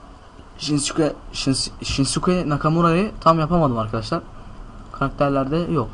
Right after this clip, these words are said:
Tek şu ikisi var. C M Punk'ın dosyalarını silmişim anlaşılan.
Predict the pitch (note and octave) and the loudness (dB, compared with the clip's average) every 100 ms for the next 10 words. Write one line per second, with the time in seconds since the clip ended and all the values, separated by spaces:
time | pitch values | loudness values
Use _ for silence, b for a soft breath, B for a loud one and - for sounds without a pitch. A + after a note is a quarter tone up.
0 | - - - - D3+ - D#3 C3 - C#3+ | -12 -16 -16 -4 -4 0 0 0 0 4
1 | E3 E3+ D3+ C#3+ C#3+ C#3 D3 C#3+ - C#3+ | 4 4 2 2 2 2 2 0 2 2
2 | C3+ - E3 D3+ B2 A#2+ A2 - | 2 0 0 0 0 -2 -2 0